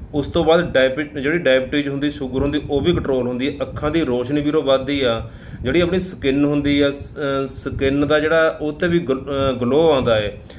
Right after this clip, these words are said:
ਤੇ ਵੀਰੋ, ਬਲੱਡ ਸਾਫ਼ ਹੁੰਦਾ ਹੈ। ਉਸ ਤੋਂ ਬਹੁਤ ਸਾਰੇ ਜਿਹੜੇ ਹੋਰ ਵੀ ਲਾਭ ਆ, ਜੇਕਰ ਆਪਾਂ ਦੋ ਬੂੰਦਾਂ ਪਾਣੀ 'ਚ ਮਿਲਾ ਕੇ ਅਲਸੀ ਦੀਆਂ ਲੈਂਦੇ ਆ।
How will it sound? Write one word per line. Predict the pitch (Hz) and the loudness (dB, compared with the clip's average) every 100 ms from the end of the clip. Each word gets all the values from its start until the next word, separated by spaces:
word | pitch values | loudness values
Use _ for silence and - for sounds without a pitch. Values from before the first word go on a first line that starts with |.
| - - | -14 -4
ਤੇ | 135 | 0
ਵੀਰੋ, | 160 | 0
ਬਲੱਡ | 170 143 135 147 | 0 2 2 2
ਸਾਫ਼ | 151 147 135 | 0 2 2
ਹੁੰਦਾ | 131 123 117 107 | 0 -2 0 2
ਹੈ। | 104 - - - | 0 -6 -18 -10
ਉਸ | 135 | -10
ਤੋਂ | - 147 | -4 -4
ਬਹੁਤ | - 107 120 143 156 165 | -4 -6 -2 4 4 4
ਸਾਰੇ | 151 143 165 | 2 2 2
ਜਿਹੜੇ | 160 185 | 0 -2
ਹੋਰ | - - 120 135 | -4 -4 -2 0
ਵੀ | 143 151 | 0 2
ਲਾਭ | 123 135 135 | 4 4 4
ਆ, | 131 147 160 - - - - 107 | 2 0 -4 -12 -20 -20 -14 -2
ਜੇਕਰ | 131 143 143 | 0 2 2
ਆਪਾਂ | 143 - 143 147 147 127 | 2 0 0 0 -2 -8
ਦੋ | 117 127 135 | -4 0 0
ਬੂੰਦਾਂ | 123 123 131 | 0 0 0
ਪਾਣੀ | 131 127 120 | 0 -2 -2
'ਚ | 127 | -4
ਮਿਲਾ | 120 113 113 | -2 2 0
ਕੇ | 117 135 - 127 | 0 -6 -6 -8
ਅਲਸੀ | 120 147 | -6 -4
ਦੀਆਂ | 165 147 | 0 0
ਲੈਂਦੇ | 127 113 107 101 | 0 0 -2 -2
ਆ। | 92 | -4